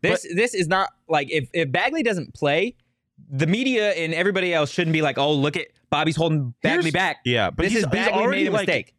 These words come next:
Speaker 2: served his, his suspension.
Speaker 3: Here's my final thought on this. Bagley is not in the position to be tweeting something like this
Speaker 2: I,
Speaker 3: after
Speaker 2: I,
Speaker 3: how
Speaker 2: I do
Speaker 3: good the
Speaker 2: agree with
Speaker 3: team
Speaker 2: that.
Speaker 3: looks.
Speaker 2: Yeah, I
Speaker 3: There,
Speaker 2: don't think
Speaker 3: there
Speaker 2: it's a good decision, but
Speaker 3: there's just it, uh,
Speaker 2: I,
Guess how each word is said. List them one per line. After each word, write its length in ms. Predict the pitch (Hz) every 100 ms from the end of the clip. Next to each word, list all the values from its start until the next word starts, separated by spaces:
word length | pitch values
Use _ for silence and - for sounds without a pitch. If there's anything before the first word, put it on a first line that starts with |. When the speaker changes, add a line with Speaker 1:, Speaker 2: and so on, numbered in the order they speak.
| _
Speaker 2:
served 520 | - - 165 196 151
his, 300 | 156 131 - -
his 160 | 139
suspension. 560 | - 117 123 127 - 85
Speaker 3:
Here's 180 | 143 175
my 120 | 202
final 240 | 160 139
thought 180 | 117 117
on 80 | 101
this. 260 | 80 - - _ _ -
Bagley 360 | 127 143 185 185
is 120 | 139
not 220 | 123 120 139
in 40 |
the 80 | 135
position 420 | 117 110 113 104
to 60 | 92
be 80 | 98
tweeting 260 | - 98
something 240 | - 104 92
like 140 | 131 151
this 60 |
Speaker 2:
I, 40 | -
Speaker 3:
after 100 | 139
Speaker 2:
I, 40 | 143 131
Speaker 3:
how 60 |
Speaker 2:
I 40 | 143
do 140 | 135 180
Speaker 3:
good 0 |
the 140 | 139
Speaker 2:
agree 100 | 120
with 60 | 107
Speaker 3:
team 60 | 107
Speaker 2:
that. 120 | 90
Speaker 3:
looks. 200 | 85 -
Speaker 2:
Yeah, 160 | 107 - -
I 100 | 151
Speaker 3:
There, 80 | 196
Speaker 2:
don't 120 | 233
think 120 | -
Speaker 3:
there 60 | 180
Speaker 2:
it's 100 | 135
a 40 |
good 140 | 139
decision, 440 | 127 - 104 82 92
but 240 | - 104 - _ -
Speaker 3:
there's 180 | 127 117
just 320 | 147 127 - _
it, 180 | - 113 -
uh, 80 | - - _ _ _ _ _ _ - -
Speaker 2:
I, 100 | 120